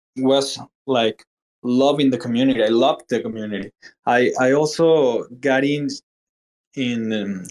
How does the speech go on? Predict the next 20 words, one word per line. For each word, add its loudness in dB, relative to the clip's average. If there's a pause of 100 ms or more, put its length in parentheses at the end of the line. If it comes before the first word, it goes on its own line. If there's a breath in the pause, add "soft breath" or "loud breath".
Luna 2 (400)
when 2
Galactic 0
Punk 0 (120)
went, -6 (1120)
went 2
up, 0
okay? -6
I -2
mint 0
one, 0 (180)
and -4
then 0
I 2
was 2
starting, 2
like, 2
learning 2
about 0
Luna, 0